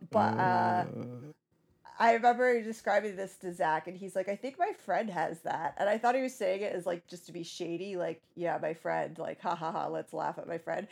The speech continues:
Speaker 1: And he goes, "No." And he pulls up a picture and he shows it to me, uh, like, his friend from high school, I was like, "Oh, yeah, no, that dude has fetal alcohol syndrome for sure." And he's like, "His mom was a prostitute."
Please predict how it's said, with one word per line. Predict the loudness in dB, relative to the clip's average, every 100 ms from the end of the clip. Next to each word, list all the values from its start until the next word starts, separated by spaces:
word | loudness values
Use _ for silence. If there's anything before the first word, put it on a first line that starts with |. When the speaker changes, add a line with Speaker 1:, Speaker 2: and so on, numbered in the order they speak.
| -18 -20 -6
Speaker 1:
And | -6 -6 -10
he | -8 -4
goes, | -4 -2
"No." | 0 4 4
And | 4
he | 0
pulls | -6 -6 -4
up | -4
a | -6
picture | -4 -6 -4 -4
and | -4
he | -6
shows | -2 -2 -4
it | -8 -8
to |
me, | -8 -6 -8 -12 -20 -20 _
uh, | 2 4
like, | 2
his | 0 -4
friend | 0 0
from | 0
high | -2 -2
school, | -2 0
I | 0
was | 0
like, | 0
"Oh, | 2
yeah, | 4 4
no, | 4 4
that | 4 0
dude | -2 0
has | 2 2 -2
fetal | -8 -4 -2
alcohol | -4 -4 -6 -6
syndrome | -8 -8 -10
for | -10 -12
sure." | -8 -6
And | -6 -8
he's | -6
like, | -6 -6 -6
"His | -4 -2
mom | 0 0
was | 2 0 0
a |
prostitute." | -8 -6 -6 -10 -16 -12 -14